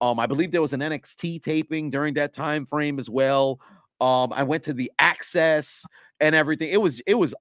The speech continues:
awesome. I always wanted to go to a WrestleMania.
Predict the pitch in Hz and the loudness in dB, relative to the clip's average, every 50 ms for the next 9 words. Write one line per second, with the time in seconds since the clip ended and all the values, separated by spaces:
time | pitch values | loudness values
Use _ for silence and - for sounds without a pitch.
0 | - 123 123 123 120 117 107 - - 113 92 90 - 139 165 175 - _ - 202 | -2 2 4 4 4 4 2 -2 -12 -14 -14 -8 -2 0 0 0 0 _ -2 2
1 | 196 196 202 196 180 180 170 160 139 139 143 143 135 127 127 110 123 120 113 110 | 2 4 4 4 4 4 2 2 0 0 -4 -4 -4 -4 -4 -4 -4 -4 -4 -4
2 | 107 107 101 - - 101 95 92 90 87 82 76 73 | -4 -6 -8 -8 -10 -14 -14 -14 -14 -16 -18 -20 -20